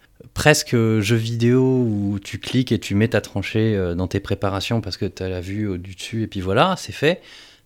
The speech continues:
Non, c'est pas magique en fait, ça prend du temps et il y a de la planification et il y a tout un système de, et de logistique et de lien avec, euh, un, un état-major et tout ça, c'est effacé pour une éni-, un énième récit de personnage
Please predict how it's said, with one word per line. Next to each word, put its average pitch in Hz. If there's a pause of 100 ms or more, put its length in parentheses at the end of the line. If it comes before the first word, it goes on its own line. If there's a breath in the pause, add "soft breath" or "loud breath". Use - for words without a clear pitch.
Non, 175
c'est 110
pas 104
magique 123
en 120
fait, 113
ça 104
prend 104
du -
temps 160
et 104
il 98
y 101
a 101
de 101
la 104
planification 139
et 123
il 104
y 104
a 101
tout 110
un 107
système 120
de, 101 (560 loud breath)
et 139
de 127
logistique 120
et 127
de 117
lien 120
avec, 110
euh, 95
un, 90
un 98
état-major 98 (320 loud breath)
et -
tout 117
ça, 151
c'est 120
effacé 107 (140)
pour 107
une 107 (540)
éni-, 135
un 117
énième 131
récit 120 (300 soft breath)
de 110
personnage 139